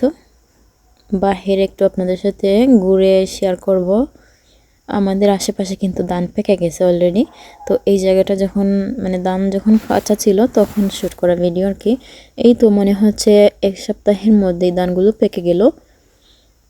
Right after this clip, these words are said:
এই হলো অবস্থা। আশা করি সবাই স্কিপ না করে সম্পূর্ণ ভিডিওটা এনজয় করবেন। যদি আপনাদের কাছে ভালো লেগে যায় তাহলে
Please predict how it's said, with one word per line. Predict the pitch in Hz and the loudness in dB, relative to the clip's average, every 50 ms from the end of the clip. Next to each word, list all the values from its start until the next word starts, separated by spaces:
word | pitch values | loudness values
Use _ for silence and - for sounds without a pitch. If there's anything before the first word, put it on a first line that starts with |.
| _ _ _ | _ _ _
এই | 196 190 180 | -8 -6 -6
হলো | 180 185 185 185 185 | -6 -6 -4 -4 -4
অবস্থা। | 185 190 190 - - - 202 233 285 - _ _ _ _ _ _ - _ _ _ _ _ _ _ _ - | -4 -6 -8 -8 -6 -6 -4 -4 -6 -8 _ _ _ _ _ _ -20 _ _ _ _ _ _ _ _ -2
আশা | 233 240 - 269 247 | -2 2 2 4 4
করি | 262 262 269 262 - | 6 4 4 2 2
সবাই | 254 226 247 254 254 240 - | 2 4 6 6 4 4 2
স্কিপ | - - 226 - 208 | 0 -4 -2 -2 -2
না | 202 190 - | -4 -2 0
করে | 208 214 208 - | 0 0 2 2
সম্পূর্ণ | 220 202 196 202 190 196 190 190 | 0 0 0 0 -2 0 0 0
ভিডিওটা | 190 180 185 185 185 202 196 190 | 0 2 0 0 0 0 0 0
এনজয় | 180 180 170 185 175 - | 0 0 0 0 0 0
করবেন। | 202 190 185 196 247 320 - _ _ - 185 | 0 0 2 2 0 0 -2 _ _ 0 2
যদি | 180 170 175 180 180 | 2 2 2 0 0
আপনাদের | - 190 180 185 185 - | 0 -2 -2 -2 -2 -2
কাছে | 202 190 - 208 190 196 | -2 -2 -2 -2 0 0
ভালো | 196 196 202 202 | 2 2 2 2
লেগে | 202 196 190 202 202 220 | 2 0 0 0 0 2
যায় | 254 330 - - - | 0 0 -2 -2 -2
তাহলে | 220 208 175 190 185 185 | -2 0 0 0 0 0